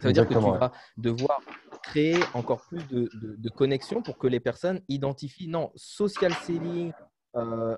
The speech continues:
Speaker 1: euh, euh, personal branding, communauté,
Speaker 2: Mm.
Speaker 1: euh, voilà,
Speaker 2: Mais
Speaker 1: ça,
Speaker 2: c'est
Speaker 1: c'est
Speaker 2: ça.
Speaker 1: Pablo. Et, et
Speaker 2: Voilà,
Speaker 1: donc,
Speaker 2: ouais,
Speaker 1: on peut
Speaker 2: ouais.
Speaker 1: se repositionner pro-, progressivement, mais ce qui va être important, c'est qu'on associe votre nom à quelque chose.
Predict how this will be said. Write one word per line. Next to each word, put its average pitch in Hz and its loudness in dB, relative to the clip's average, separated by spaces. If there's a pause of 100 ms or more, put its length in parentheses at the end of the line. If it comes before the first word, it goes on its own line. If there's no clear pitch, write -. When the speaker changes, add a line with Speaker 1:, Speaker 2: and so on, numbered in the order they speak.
Speaker 1:
euh, 110 2
euh, 107 0 (180)
personal 165 0
branding, 143 -6
communauté, 151 0 (200)
Speaker 2:
Mm. 104 -2
Speaker 1:
euh, 101 -2 (180)
voilà, 120 4
Speaker 2:
Mais 110 0
Speaker 1:
ça, 104 2
Speaker 2:
c'est 95 -4
Speaker 1:
c'est - 0
Speaker 2:
ça. 101 4
Speaker 1:
Pablo. 120 -2 (540)
Et, 113 -4
et 127 2
Speaker 2:
Voilà, - 8
Speaker 1:
donc, - -2
Speaker 2:
ouais, 101 6
Speaker 1:
on - 0
peut - -2
Speaker 2:
ouais. 95 4
Speaker 1:
se 90 -4
repositionner 143 -8
pro-, - -8 (320)
progressivement, 143 -2
mais 131 -2
ce - -8
qui 156 -8
va 147 0
être 143 -2
important, 131 -8
c'est - -8
qu'on 117 -6
associe 127 -8
votre 117 -4
nom 127 -8
à 101 -8
quelque 110 -8
chose. 90 -10